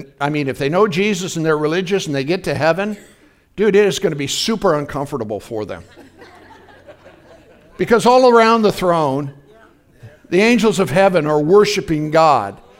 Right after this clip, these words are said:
and they're not doing it timidly. Huh? No, they're excited. So I, I, I like to force people to magnify God and worship God.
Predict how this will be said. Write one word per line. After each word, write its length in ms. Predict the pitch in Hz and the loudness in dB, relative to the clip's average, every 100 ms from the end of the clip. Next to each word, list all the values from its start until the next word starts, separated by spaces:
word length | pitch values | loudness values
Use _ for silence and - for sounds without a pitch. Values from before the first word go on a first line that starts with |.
| - - _ _ | -20 -20 _ _
and 200 | - 170 | -4 0
they're 140 | 196 233 | 2 4
not 260 | 247 233 | 4 4
doing 240 | 202 226 214 | 2 0 0
it 300 | 196 - - | -2 -8 -12
timidly. 800 | - 233 208 156 139 117 92 - _ _ _ _ _ _ _ | -4 0 0 -2 -4 -6 -8 -16 _ _ _ _ _ _ _
Huh? 440 | 143 156 214 247 247 _ _ _ _ _ _ - | -2 2 2 -2 -12 _ _ _ _ _ _ -2
No, 240 | 175 233 | 2 4
they're 220 | 233 240 | 6 6
excited. 680 | 233 233 - 202 180 110 87 - _ _ _ _ _ - | 6 2 0 0 0 -4 -14 -20 _ _ _ _ _ -6
So 240 | - 240 | 2 4
I, 240 | 240 302 - | 6 2 2
I, 220 | 196 262 | 2 2
I 200 | 262 208 | 2 2
like 260 | 226 220 220 | 2 2 0
to 80 | 240 | -6
force 640 | - - 247 254 - - | -4 4 6 6 4 -6
people 800 | - 214 - 196 196 294 - _ _ _ 180 151 151 _ _ _ _ _ - | -4 -4 -2 0 0 0 -6 _ _ _ _ _ _ _ _ _ _ _ -2
to 100 | 202 | 2
magnify 680 | 208 226 214 226 226 240 240 | 4 4 2 -2 2 0 2
God 340 | 240 311 277 | 0 0 0
and 100 | 165 | 2
worship 360 | 202 226 269 208 | 4 2 0 -2
God. 340 | 269 330 170 | -2 -2 -6